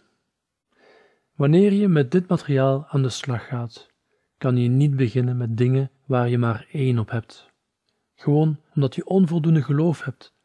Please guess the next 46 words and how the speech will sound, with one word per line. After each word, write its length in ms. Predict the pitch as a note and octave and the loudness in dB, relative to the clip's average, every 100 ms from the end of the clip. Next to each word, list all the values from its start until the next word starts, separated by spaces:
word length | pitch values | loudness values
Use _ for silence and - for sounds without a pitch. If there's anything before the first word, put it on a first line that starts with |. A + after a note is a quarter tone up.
| _ | _
dat 180 | C#3 - | -4 -2
je 60 | |
het 80 | B2+ | -4
kan 220 | - D3 | 0 0
realiseren. 760 | C#3+ B2 A#2 G#2+ B2 A#2+ A#2 A2+ _ _ _ _ | 0 -2 -4 -6 -6 -8 -8 -14 _ _ _ _
Dit 180 | C#3+ F#3 | -2 2
is 120 | G3 | 2
de 80 | D#3 | 2
reden 340 | B2 C#3 C#3 | 0 0 0
waarom 200 | C3+ B2+ | 0 0
de 80 | B2+ | 0
meesten, 560 | B2 C#3 D#3+ - A#2+ F#2+ _ | 0 0 -2 -4 -8 -10 _
nadat 260 | C3+ C3 | 0 0
ze 100 | - | 0
de 120 | B2+ A2+ | -2 -2
film 260 | - D3 | 0 2
of 120 | C#3 | 2
het 160 | - A#2 | 0 -2
boek 360 | B2+ C3 - - _ _ | -2 -4 -6 -20 _ _
The 80 | B2+ | -10
Secret 460 | A2+ - C#3+ - C3 | -6 -2 0 0 -4
gelezen 460 | C3 B2+ C3 B2 | -2 0 0 0
hebben, 320 | A#2+ A#2 A#2 - _ _ | -2 -4 -8 -12 _ _
of 380 | - C#3 A2 - _ _ _ | -2 -2 -2 -12 _ _ _
Think 260 | D#3+ D3+ | 0 2
and 140 | D3 C#3 | 2 2
Grow 320 | C3 C#3+ C#3+ | 2 2 2
Rich 260 | C#3+ - D#3 | 0 -2 -2
of 260 | B2 - | -2 -2
andere 360 | - F3+ F3+ D#3 | 0 4 6 4
boeken, 340 | C3 C#3 - F3 | 2 0 -2 -6
of 360 | D#3 - - _ _ _ | -6 -8 -14 _ _ _
mensen 480 | D3+ E3 D#3 - C3 | 2 4 2 0 -2
die 140 | C#3 | 0
naar 240 | C#3 C#3 | 2 2
de 100 | C#3 | 2
Law 300 | C#3 D3 D#3+ | 2 2 4
of 140 | E3 D3 | 2 -2
Attraction 500 | D3 E3 E3 - C#3 | -4 -2 -2 -2 -4
seminars 540 | - E3 D#3 D3 A#2 | 0 2 2 2 -2
zijn 160 | - C3+ | -4 -2
gegaan. 440 | A#2+ B2 B2 A#2+ - _ _ - - - _ _ | -2 -2 -4 -6 -12 _ _ -20 -20 -20 _ _
En 120 | - | -2
ik 120 | E3 D3 | -2 0
zelf 240 | F#3 F#3+ | 0 2
ook, 300 | G3+ - - | 0 -2 -12